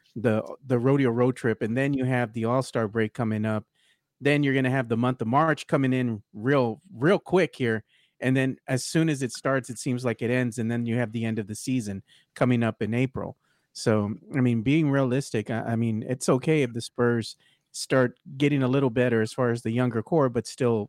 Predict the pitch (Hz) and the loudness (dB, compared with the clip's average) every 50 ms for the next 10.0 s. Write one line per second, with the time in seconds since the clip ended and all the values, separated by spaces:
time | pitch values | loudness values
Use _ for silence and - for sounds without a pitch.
0 | - - 120 117 131 127 110 113 107 104 120 120 117 113 110 104 110 110 110 110 | -8 -6 0 2 2 2 2 0 -2 0 0 0 0 0 -2 -2 -2 -2 -2 -2
1 | 110 107 104 104 _ _ _ _ _ _ _ _ _ - 120 139 143 135 135 143 | -2 -4 -6 -8 _ _ _ _ _ _ _ _ _ 0 2 2 4 4 2 0
2 | - - 143 - - 127 117 113 113 113 - 117 113 107 123 120 123 117 131 131 | 0 -4 -8 -6 -4 -2 -2 0 0 0 0 -2 0 0 0 0 2 2 2 2
3 | 131 123 120 127 131 - - 120 123 131 131 127 - - 135 123 120 123 120 117 | 2 2 0 -2 -2 -2 -2 0 0 0 0 -2 -2 -2 0 0 2 2 0 0
4 | 117 123 135 139 135 _ _ _ _ _ _ _ _ - - 113 107 - 139 117 | 0 0 0 -2 -4 _ _ _ _ _ _ _ _ -8 -8 -8 -6 -4 -2 0
5 | 113 131 139 135 120 113 101 120 117 110 113 110 - 117 117 104 123 123 135 135 | 2 2 2 2 2 0 0 -2 -2 -2 -2 -2 -2 -4 -2 0 2 2 2 2
6 | 123 120 - - - - 127 - - 143 131 131 - - 147 139 135 - - - | 2 0 -4 -6 -8 -8 -8 -4 -2 0 0 0 0 0 0 0 0 -2 -2 -4
7 | 127 117 110 - - - 127 131 123 123 - - - _ _ _ _ - - _ | -2 -2 -2 -4 -6 -8 -6 -6 -8 -8 -12 -16 -20 _ _ _ _ -20 -20 _
8 | _ - 135 135 131 123 135 156 - 180 156 139 127 117 - - 143 135 135 131 | _ 2 2 4 4 4 2 0 2 0 2 2 2 0 0 0 0 2 2 2
9 | 117 117 123 139 - - - 147 135 127 117 123 135 135 135 131 - 151 143 | 2 2 2 2 0 -4 -2 0 0 0 0 0 0 0 0 0 0 -2 -2